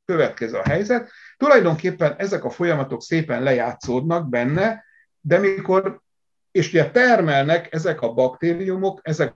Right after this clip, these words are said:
a gombák baktericin anyagokat, tehát exotoxint,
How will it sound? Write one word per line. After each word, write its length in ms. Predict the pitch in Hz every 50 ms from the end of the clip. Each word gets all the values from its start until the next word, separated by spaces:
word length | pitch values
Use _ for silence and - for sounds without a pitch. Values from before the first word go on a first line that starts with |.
| _ _
a 160 | - 117 107
gombák 580 | 110 139 143 160 170 165 160 160 160 160 175
baktericin 960 | 170 180 175 160 - - 147 135 127 135 135 131 - - - 185 165 147 139 -
anyagokat, 720 | - 131 131 131 127 127 123 131 151 151 156 - 170 175 170
tehát 160 | - 135 131
exotoxint, 1000 | - - 160 156 156 - - 117 113 - 131 135 131 - - 202 202 214 214 208